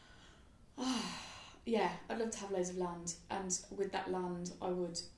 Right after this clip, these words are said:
rewild all but the bit I was living on, um, and, and then spend my days,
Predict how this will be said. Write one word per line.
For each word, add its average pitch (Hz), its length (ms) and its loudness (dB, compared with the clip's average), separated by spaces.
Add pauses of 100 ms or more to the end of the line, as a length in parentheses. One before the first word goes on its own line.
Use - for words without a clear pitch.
(160)
rewild 175 640 0 (640)
all 202 160 6
but 180 260 4 (140)
the - 60 -10
bit 196 280 -2
I 180 40 2
was 180 180 0
living 180 240 -2
on, 160 240 0 (180)
um, 180 500 2
and, 175 400 0
and 180 160 -2
then 180 120 0
spend 190 280 0
my 175 120 0
days, 175 580 2